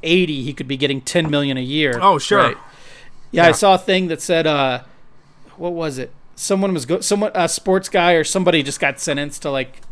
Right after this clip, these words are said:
Speaker 1: somebody, I don't know, in my Twitter feed got sentenced to, like, ten years in prison for something. And a tweet said, uh, "When this person gets out of jail, the Mets will still be paying Bobby Bonilla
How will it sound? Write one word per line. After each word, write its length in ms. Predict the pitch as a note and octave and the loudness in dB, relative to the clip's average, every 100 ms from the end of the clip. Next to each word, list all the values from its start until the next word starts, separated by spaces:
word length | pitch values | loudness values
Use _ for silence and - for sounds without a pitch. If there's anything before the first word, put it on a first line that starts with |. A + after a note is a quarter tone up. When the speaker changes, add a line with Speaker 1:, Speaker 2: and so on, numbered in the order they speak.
| - | -8
Speaker 1:
somebody, 580 | - A3+ A3+ F#3+ D#3 - | -2 2 4 4 2 -2
I 120 | F3 | 0
don't 120 | D#3 | 0
know, 180 | C#3+ C3+ | 0 -2
in 140 | D#3+ D3+ | -2 -2
my 100 | C#3+ | -2
Twitter 220 | E3 C#3 | -2 -4
feed 220 | D3+ C3+ | -4 -4
got 200 | C#3 - | -6 -4
sentenced 300 | D#3+ C#3+ - | -6 -6 -8
to, 40 | |
like, 180 | C3+ A#2+ | -10 -10
ten 200 | - C#3+ C3+ | -8 -8 -6
years 380 | C3 A#2 A#2 - - - - - - | -8 -8 -12 -20 -20 -20 -20 -18 -8
in 160 | C#3 | -8
prison 400 | B2+ - D#3+ C3 | -8 -2 -2 0
for 140 | B2+ C#3+ | -6 -6
something. 500 | - C#3+ - B2+ - | -6 -6 -4 -6 -4
And 160 | C#3+ D3 | -4 -4
a 120 | C3+ | -4
tweet 320 | - E3 - | -4 -6 -4
said, 280 | E3+ D3 - | -2 -2 -2
uh, 140 | D3 C#3+ | -4 -2
"When 160 | D3+ | -2
this 100 | F3 | -2
person 280 | - G3+ F#3 | -2 -2 -2
gets 180 | E3 F#3 | -2 0
out 100 | E3 | 2
of 120 | D3+ | 0
jail, 280 | C3 D3+ D#3+ | 0 2 2
the 100 | C#3+ | 0
Mets 240 | C#3+ D3 - | -2 -2 -4
will 60 | C3+ | -8
still 200 | - D3 | -6 -4
be 100 | C#3+ | -4
paying 260 | D3+ C#3 | -2 -4
Bobby 300 | B2 C3+ C#3 | -2 -2 -2
Bonilla 600 | C3 C3 B2 C3+ B2 A2+ | -4 -6 -6 -6 -6 -8